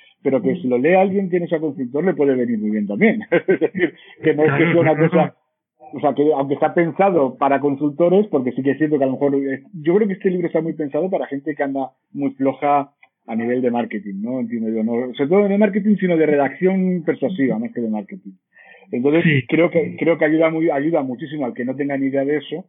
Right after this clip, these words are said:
Speaker 1: porque le planteas una solución casi completa, ¿no? De decir, oye,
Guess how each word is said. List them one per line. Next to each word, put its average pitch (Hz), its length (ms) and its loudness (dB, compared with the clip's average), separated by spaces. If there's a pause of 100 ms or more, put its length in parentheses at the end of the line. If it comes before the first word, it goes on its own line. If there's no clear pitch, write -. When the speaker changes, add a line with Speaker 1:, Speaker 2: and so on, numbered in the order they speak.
(260)
Speaker 1:
porque 120 240 -4
le 117 100 -2
planteas 131 640 -2
una 147 760 0 (120)
solución 139 380 -4
casi 151 240 -6
completa, 139 520 -2
¿no? 190 120 -12
De 147 60 -4
decir, 135 220 -4
oye, 151 680 -8